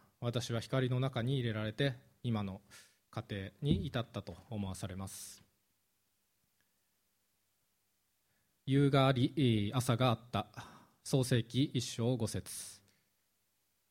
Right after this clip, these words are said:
私の人生も初めは薄暗い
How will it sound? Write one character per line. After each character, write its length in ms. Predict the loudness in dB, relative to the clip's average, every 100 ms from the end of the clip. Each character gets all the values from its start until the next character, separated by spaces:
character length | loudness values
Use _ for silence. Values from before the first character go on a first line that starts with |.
| _
私 320 | 4 4 6
の 180 | 6 6
人 160 | 6
生 200 | 6 4
も 260 | 4 4 2
初 320 | -8 0 2
め 120 | 4 6
は 280 | 6 2 -2
薄 200 | -2 2
暗 260 | 2 2
い 120 | -2